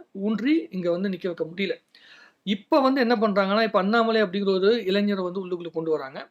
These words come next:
அந்த இளைஞர் உள்ள வரும்போது இந்த எலெக்ஷன்ல அவரால என்ன முடியும்னா, ஓரளவுக்கு பி ஜே பி அப்படிங்கிற கட்சிக்கு ஒரு விசிபிலிட்டி கொண்டு வர முடியும். மக்கள் மத்தியில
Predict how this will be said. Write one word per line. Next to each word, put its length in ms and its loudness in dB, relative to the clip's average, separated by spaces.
அந்த 160 -2
இளைஞர் 320 2
உள்ள 220 2
வரும்போது 540 0
இந்த 280 4
எலெக்ஷன்ல 340 2
அவரால 340 2
என்ன 240 -2
முடியும்னா, 400 -2
ஓரளவுக்கு 640 0
பி 140 -2
ஜே 140 -2
பி 100 -4
அப்படிங்கிற 300 -6
கட்சிக்கு 400 -6
ஒரு 140 -2
விசிபிலிட்டி 600 -2
கொண்டு 180 -4
வர 100 -2
முடியும். 260 -20
மக்கள் 340 -2
மத்தியில 420 -4